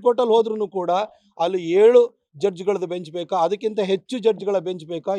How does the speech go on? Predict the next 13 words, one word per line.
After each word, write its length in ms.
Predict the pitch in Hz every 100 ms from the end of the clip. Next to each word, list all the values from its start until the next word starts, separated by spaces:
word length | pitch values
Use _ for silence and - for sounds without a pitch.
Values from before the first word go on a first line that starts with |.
| 170
ಈ 20 | 202
ರೀತಿ 180 | - 196
ವಿಸ್ತೃತವಾದ 640 | 170 - 233 226 214 208 226 247 _ _ 131
ಬೆಂಚ್ಗಳಲ್ಲೂ 600 | 180 226 226 247 247 240 -
ಕೂಡ 160 | 180 190 233 226 -
ಪರಾಮರ್ಶನೆ 600 | 165 196 208 196 202 185 165
ಮಾಡೋವಂಥದ್ದು 440 | 160 160 156 143 135
ಇದೆ. 160 | 175 262 _ _ _ - 247
ಇಲ್ಲಿ 200 | 269 269 226
ನಾನು 320 | 196 208 214 262 - _ 208
ಒಂದು 160 | 233 226 208
ಪ್ರಶ್ನೆಯನ್ನ, 580 | 214 - 269 247 240 208 - _ - 196
ಸೆಕ್ಯುಲರಿಸಮ್ 800 | 196 262 269 269 269 214 294